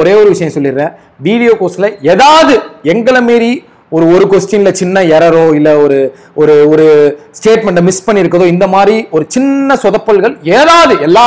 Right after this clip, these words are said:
வீடியோலுமே இருக்காது. Video course உங்களுக்கு பக்காவா இருக்கும். ஏதாவது ஒரு வீடியோல என்ன அறியாம விட்டுருக்கலாம். But அதை நீங்க கட்டும் பிடிச்சிட்டீங்கனாலே எனக்கு போதும். சரிங்களா?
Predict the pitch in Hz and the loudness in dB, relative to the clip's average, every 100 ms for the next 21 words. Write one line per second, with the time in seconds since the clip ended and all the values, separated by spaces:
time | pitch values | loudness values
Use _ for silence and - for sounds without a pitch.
0 | 247 247 247 240 240 240 208 208 165 - | 2 0 0 0 0 0 2 0 0 -2
1 | 156 196 220 208 202 190 160 160 - 190 | -4 0 0 0 0 -2 -4 -4 0 0
2 | 202 170 156 262 - _ - 170 214 240 | 2 0 -4 -8 -10 _ -6 -2 2 2
3 | 247 202 185 220 226 226 214 233 160 170 | 0 0 0 0 -4 -2 0 0 -4 -6
4 | 202 196 208 214 165 160 175 175 262 - | -4 -2 0 0 -2 -2 -2 -2 -2 -6
5 | - - 240 - - - 320 247 269 359 | -10 -4 -4 -4 -4 -2 0 -2 -2 -2
6 | 330 247 233 269 254 175 226 196 196 208 | -2 -2 -2 -4 -6 -6 -8 -6 -4 -4
7 | 139 139 123 - - 208 233 226 | -6 -8 -10 -10 -4 -2 2 2